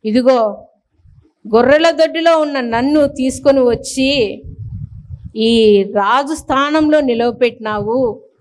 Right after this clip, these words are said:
ఈ అంతఃపురంలో నన్ను నిలవపెట్టినావు,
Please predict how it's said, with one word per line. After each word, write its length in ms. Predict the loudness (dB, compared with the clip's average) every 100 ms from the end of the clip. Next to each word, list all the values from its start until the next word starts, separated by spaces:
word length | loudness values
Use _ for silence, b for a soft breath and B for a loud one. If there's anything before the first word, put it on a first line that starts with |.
| -20 -10
ఈ 240 | 0 2 2
అంతఃపురంలో 880 | 0 0 0 0 2 4 4 2 2
నన్ను 260 | 0 -4
నిలవపెట్టినావు, 1080 | -4 -2 0 0 -2 -4 -10 -6 -2 -4 -6